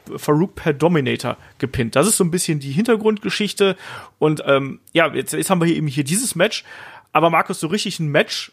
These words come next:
war das ja eigentlich <laughs> gar nicht, sondern es war ein bisschen Gepose und dann gab es einen überraschenden Turn.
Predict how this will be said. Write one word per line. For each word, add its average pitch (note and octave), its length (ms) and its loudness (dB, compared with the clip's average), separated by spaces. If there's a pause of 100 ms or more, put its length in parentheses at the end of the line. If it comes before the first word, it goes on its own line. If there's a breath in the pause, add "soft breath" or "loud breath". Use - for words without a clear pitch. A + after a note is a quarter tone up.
(120)
war G#3+ 140 4
das G3 200 0
ja C3 200 0
eigentlich D3 420 -2
<laughs> - 140 -10
gar G3+ 200 4
nicht, B3+ 200 0
sondern D#3+ 220 0
es D#3 80 -8
war D#3+ 100 2
ein E3 40 -4
bisschen F#3 260 -6
Gepose F#3+ 520 -2
und F3+ 260 -6
dann G3 240 0 (340 loud breath)
gab E3 200 0
es F3+ 100 -4
einen F3 180 2
überraschenden D#3+ 420 0
Turn. C#3+ 340 0